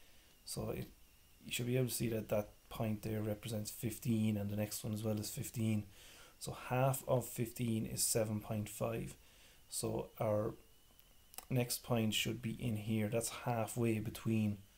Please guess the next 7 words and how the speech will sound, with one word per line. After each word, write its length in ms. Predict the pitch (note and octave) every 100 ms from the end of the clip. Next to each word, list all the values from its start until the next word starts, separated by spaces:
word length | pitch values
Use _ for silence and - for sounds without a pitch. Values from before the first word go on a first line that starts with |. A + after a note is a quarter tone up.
| - - - -
five 320 | - B2 G#2+ G#2
and 100 | G2+
ten. 380 | - A2 G#2 G2+ - - - - - - -
So, 300 | - C3 -
and 140 | A#2
then 140 | G#2+ G#2
it's 140 | G#2